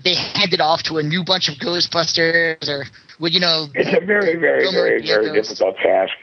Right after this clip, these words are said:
Speaker 2: Uh, sequels are, and let's face it, you know, after Godfather and, uh, maybe, uh, Terminator, and, uh, you know, there's like, there's,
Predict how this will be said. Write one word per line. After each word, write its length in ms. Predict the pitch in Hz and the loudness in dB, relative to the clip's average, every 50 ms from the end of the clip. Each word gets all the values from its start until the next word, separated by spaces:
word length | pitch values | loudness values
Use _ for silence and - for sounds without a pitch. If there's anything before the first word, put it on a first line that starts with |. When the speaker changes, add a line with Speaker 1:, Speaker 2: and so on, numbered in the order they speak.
| - - | -4 -2
Speaker 2:
Uh, 200 | - 98 - 104 110 - - - 117 - | 0 0 2 0 -2 0 -2 -2 0 2
sequels 460 | 214 202 - 165 160 151 139 123 - - - | 0 0 0 -2 0 0 0 -2 -2 -2 -2
are, 380 | - 107 104 101 98 104 123 - - - - - - | 0 0 2 0 0 -2 -6 -10 -16 -16 -16 -6 -4
and 120 | - - - | -2 0 0
let's 160 | 165 - - - - | 0 0 0 -2 0
face 200 | - - - - - | 0 0 0 0 0
it, 140 | 92 - - | 0 0 0
you 120 | - 107 | 0 2
know, 380 | 117 113 107 107 107 101 95 98 101 - - | 2 2 2 2 2 0 0 -2 -2 -2 0
after 440 | 127 127 117 - - 120 113 107 104 101 95 - 101 92 92 90 101 | 0 0 -2 0 0 0 2 2 0 -2 -4 -6 -8 -10 -12 -4 0
Godfather 800 | 113 110 110 104 - - 117 113 107 104 104 101 104 101 98 92 | 0 2 2 0 -2 -2 0 0 2 2 2 0 0 2 2 2
and, 340 | 92 87 85 87 82 80 80 | 0 0 0 -2 0 2 2
uh, 220 | 78 78 80 85 - - - - - - - - - - | 2 2 2 0 -4 -8 -14 -20 -18 -16 -16 -16 -14 -6
maybe, 520 | - 95 101 104 101 - 98 95 92 98 - | -2 0 0 0 0 -2 -2 0 0 0 0
uh, 500 | 80 87 90 87 87 85 87 87 82 - - - | 0 0 0 0 0 0 0 0 -2 -2 -2 -2
Terminator, 760 | 117 120 127 127 127 123 120 120 117 113 107 104 107 104 - | -2 0 0 0 0 0 0 0 -2 -2 -2 0 0 0 0
and, 260 | 87 90 87 85 82 | -2 -2 -4 -2 0
uh, 360 | 78 73 71 71 78 78 73 85 | 0 0 2 2 0 0 0 -2
you 60 | - - | -2 -2
know, 140 | 113 - | -2 0
there's 200 | 113 120 113 104 | 0 -2 -2 -2
like, 180 | - 165 143 127 | -4 -4 -4 -2
there's, 180 | 139 147 123 - | -2 -4 -4 -4